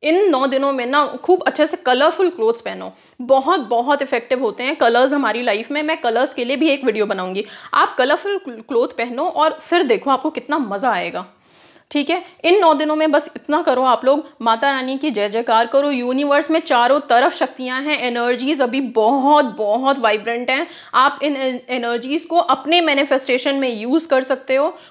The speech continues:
बहुत अच्छे से यूज़ कर सकते हो। और सबसे इंपॉर्टेंट चीज़ है, अपने लिए कोई गाइड, कोई मेंटोर आप बनाइए, ठीक है, जिसकी बात आप सुन सकें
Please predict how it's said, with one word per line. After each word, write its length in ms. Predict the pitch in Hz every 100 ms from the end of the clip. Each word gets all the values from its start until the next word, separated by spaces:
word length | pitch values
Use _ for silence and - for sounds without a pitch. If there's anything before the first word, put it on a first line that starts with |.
| 247
बहुत 300 | 262 269 262
अच्छे 340 | 240 - 370
से 140 | 381
यूज़ 300 | 330 269 269
कर 160 | - 233
सकते 320 | 233 226 240
हो। 200 | 247 349 - - -
और 480 | 277 320 359 202 -
सबसे 400 | - 320 - 403
इंपॉर्टेंट 580 | 277 277 240 254 330 359
चीज़ 240 | 285 247
है, 100 | 226
अपने 440 | 202 262 - 320 330
लिए 240 | 285 294
कोई 220 | 311 320
गाइड, 440 | 277 233 226 269 269
कोई 180 | 285 285
मेंटोर 580 | 240 233 254 247 262
आप 180 | - 254
बनाइए, 600 | 220 226 208 208 240 359 - - -
ठीक 180 | 294 277
है, 80 | 359
जिसकी 340 | 262 - 359
बात 300 | 269 247 285
आप 140 | 381
सुन 280 | 392 349 370
सकें 380 | 370 285 196 -